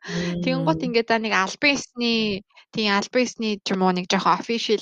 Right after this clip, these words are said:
Speaker 1: нэг ингээд уулзалт эдэрт очие гэхээр жоохон бас юу гарах гад байдаг.
Speaker 2: Мгм.
Speaker 1: Мм, зөрүү одоо тийм хувцс жоохон бага гэх юм уу, тий?
Speaker 2: Мм. Мгм.
Speaker 1: Жоохон офис хувцлалт арай бага.
Speaker 2: Надад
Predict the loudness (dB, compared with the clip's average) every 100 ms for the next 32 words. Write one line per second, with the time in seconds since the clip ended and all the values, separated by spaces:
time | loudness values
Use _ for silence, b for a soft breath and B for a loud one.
0 | -2 -12 -10 -12 -10 -8 -4 -4 -4 -12
1 | -16 -14 -16 -12 -14 -10 -12 -10 -10 -10
2 | -12 -12 -16 -20 _ _ _ _ _ _
3 | -12 -10 -12 -4 0 2 0 -6 _ _
4 | _ _ _ -2 0 -6 -4 -4 -4 _
5 | _ _ _ _ _ _ b b b -8
6 | -6 -4 -4 -4 -6 _ _ -20 -18 -16
7 | -16 -16 -16 -18 -20 _ _ _ 4 6
8 | 8 8 8 2 0 2 2 0 -4 -2
9 | 0 2 0 0 -14 _ _ _ _ -20
10 | -12 -10 -10 -10 -2 2 2 0 -2 -8
11 | -16 _ _ _ -2 -2 -2 -6 0 2
12 | 2 0 -16 -18 -16 -14 -8 -8 -6 -6
13 | -4 2 2 4